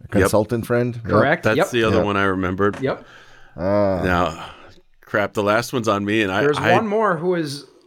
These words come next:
Speaker 3: a, a very good friend of Volrath and a very good friend of the show, and I, I would like to say a very good friend of ours.
Speaker 2: Angus.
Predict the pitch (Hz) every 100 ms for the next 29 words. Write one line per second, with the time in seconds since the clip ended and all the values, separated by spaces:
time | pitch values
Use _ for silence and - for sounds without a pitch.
0 | - 156 135 135 _ _ _ _ _ _
1 | 135 120 143 196 214 226 - 190 190 165
2 | 143 147 165 175 196 170 147 127 131 156
3 | 156 160 156 147 143 139 - 139 156 160
4 | 110 - 139 147 127 160 240 - 127 117
5 | 123 131 123 131 - 131 123 110 220 -
6 | - - _ - _ 147 147 139 139 -